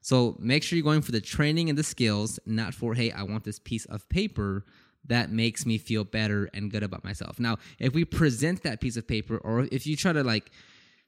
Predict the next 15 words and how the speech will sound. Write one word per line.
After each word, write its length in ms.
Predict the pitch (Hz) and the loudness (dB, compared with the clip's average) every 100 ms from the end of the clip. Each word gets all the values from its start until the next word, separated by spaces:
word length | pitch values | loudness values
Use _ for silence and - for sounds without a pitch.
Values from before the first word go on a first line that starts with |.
| _ _ | _ _
okay, 140 | 139 156 | 0 4
it's 80 | 156 | 4
like, 140 | 131 | 2
so 120 | - | 2
for 120 | 120 | 2
me, 200 | 147 190 - | 2 2 2
I, 240 | 143 160 147 - | 2 2 0 0
in 180 | 135 113 | 0 0
twenty 300 | 160 165 151 | 0 -2 0
fourteen, 580 | 151 135 - 127 117 - | 0 0 2 2 2 -2
I 120 | 110 | -4
went 200 | 117 113 | -2 -2
to 100 | 113 | -4
Shine 220 | - 120 | -4 -4
Supply 560 | 113 113 107 101 98 | -4 -4 -2 0 0